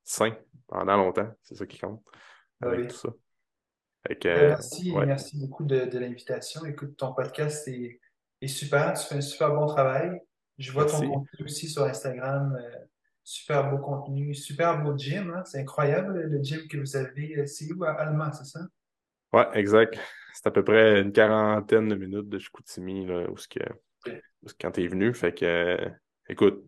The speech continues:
Speaker 1: si jamais tu repasses dans le coin, euh, tu, <laughs>
Speaker 2: Ah
Speaker 1: tu
Speaker 2: oui.
Speaker 1: viendras si tu fais faire une autre conférence ou,
Speaker 2: Ça
Speaker 1: ou
Speaker 2: marche.
Speaker 1: quoi que ce soit, ou bien si tu veux faire un, un wo-, un, une clinique ou un workshop dans notre gym, euh, je te lance l'invitation, là, why
Speaker 2: Ah,
Speaker 1: not ? On
Speaker 2: super.
Speaker 1: pourrait organiser ça avec, euh,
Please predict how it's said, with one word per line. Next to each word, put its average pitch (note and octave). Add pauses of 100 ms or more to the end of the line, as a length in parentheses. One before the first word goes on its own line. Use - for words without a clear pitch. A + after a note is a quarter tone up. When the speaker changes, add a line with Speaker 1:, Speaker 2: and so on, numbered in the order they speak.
(120)
Speaker 1:
si -
jamais G#2+
tu C#3+
repasses A#2
dans G#2
le F#2
coin, G#2
euh, F2+ (100)
tu, E2+
<laughs> -
Speaker 2:
Ah -
Speaker 1:
tu -
Speaker 2:
oui. -
Speaker 1:
viendras G2
si -
tu -
fais A2
faire A#2+
une A2
autre A2+
conférence A2
ou, F#2 (640)
Speaker 2:
Ça -
Speaker 1:
ou B2
Speaker 2:
marche. -
Speaker 1:
quoi C#3+
que C#3+
ce A#2
soit, C#3+
ou C3+
bien C3
si C3
tu C3
veux B2+
faire A#2+
un, A2
un G#2
wo-, G#2+
un, G2 (240)
une G#2+
clinique B2
ou A2
un G2+
workshop G#2+
dans G#2+
notre G2
gym, G#2
euh, F2+
je -
te -
lance G2+
l'invitation, G2+
là, G#2+
why G2+
Speaker 2:
Ah, G2
Speaker 1:
not ? G2
On G#2+ (120)
Speaker 2:
super. F#2
Speaker 1:
pourrait G2
organiser G2
ça A2
avec, F#2+
euh, F2